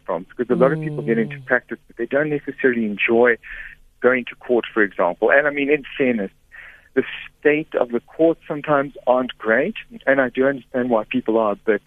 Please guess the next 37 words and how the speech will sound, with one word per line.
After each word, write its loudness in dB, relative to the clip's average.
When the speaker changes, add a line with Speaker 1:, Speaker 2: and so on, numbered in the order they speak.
Speaker 1:
apprehensive -2
to, 2
to 2
constantly -4
have -2
to -18
go 4
to -6
court -8
every 0
day. 2
But 0
the 2
experience 0
of -6
being 0
able 0
to -20
deal 4
with 2
the -18
papers, 0
being 2
able 0
to -14
deal 2
with 0
the -14
people -2
at -2
the -18
court, -4
the -8
clerks 0
of -8
the -6
court, -2